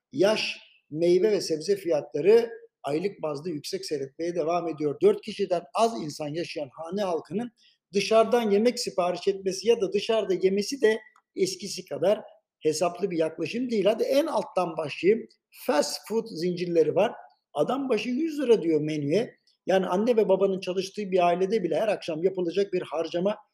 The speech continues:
olmadığı net olarak gözüküyor. En ucuz markette iki yüz elli gram et ürünü elli ile yüz lira arasında değişiyor. Yaş meyve sebzede en düşük fiyat, e, kilogram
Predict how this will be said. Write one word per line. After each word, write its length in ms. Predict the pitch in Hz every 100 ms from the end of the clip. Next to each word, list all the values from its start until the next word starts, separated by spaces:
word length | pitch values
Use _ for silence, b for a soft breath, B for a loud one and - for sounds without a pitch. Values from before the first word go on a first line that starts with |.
| _ -
olmadığı 680 | 190 185 151 151 214 240 - -
net 360 | 143 165 240 233 - -
olarak 420 | 170 160 196 226 -
gözüküyor. 460 | 170 180 180 180 151
En 140 | 233 240
ucuz 280 | 190 165 147
markette 680 | 175 226 - - 220 226 - b b b
iki 240 | 185 -
yüz 260 | 214 185 170
elli 260 | 185 190 220
gram 300 | 185 170 151
et 200 | 202 202 -
ürünü 380 | 180 156 175 208 -
elli 280 | 175 190
ile 180 | 233 214
yüz 380 | 220 185 220 190
lira 140 | 185
arasında 500 | 170 165 156 196 208
değişiyor. 480 | 185 180 - 185 143
Yaş 300 | 147 202 196
meyve 220 | 180 175 190
sebzede 440 | 170 156 165 165
en 240 | 196 214
düşük 220 | 190 - - -
fiyat, 260 | 185 208 - _ _ _ _
e, 140 | 160 165
kilogram 580 | 185 190 185 202 214